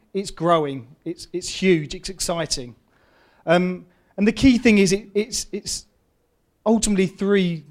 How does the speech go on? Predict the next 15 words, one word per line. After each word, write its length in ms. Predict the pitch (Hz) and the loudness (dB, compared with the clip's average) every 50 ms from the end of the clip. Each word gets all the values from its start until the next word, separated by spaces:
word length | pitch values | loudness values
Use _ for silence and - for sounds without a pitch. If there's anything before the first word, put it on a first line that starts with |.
| - | -8
distinct 480 | - 185 - - - 185 185 175 - - | -6 -6 -4 -2 -2 -4 -4 -6 -10 -12
pillars. 380 | - 180 175 143 127 127 - | -8 -6 -6 -6 -6 -10 -12
So 240 | - - - - 160 | -12 -10 -6 -4 -4
we 80 | 160 170 | -4 -2
think 220 | - 208 202 175 | 0 0 0 0
about, 340 | 170 147 180 175 170 170 202 | 0 2 2 2 2 2 2
like, 220 | 185 170 170 165 | 0 0 0 0
we've 100 | 170 175 | -2 -6
talked 240 | - - 180 160 - | -6 -6 -8 -6 -4
about 180 | 175 156 151 156 | -6 -6 -4 -4
radio, 400 | 156 156 156 143 143 139 135 131 | -4 -4 -4 -2 -4 -4 -6 -6
talking 300 | 127 - 180 156 - 165 | -8 -10 -12 -10 -8 -4
about 320 | 160 156 151 160 - _ | -4 -4 -4 -4 -8 _
traditional 460 | - 175 165 175 165 - 160 156 147 | -4 -2 -2 0 -2 -2 -4 -6 -6
radio. 440 | 135 143 139 139 131 127 127 131 135 | -4 -4 -6 -6 -8 -10 -14 -16 -18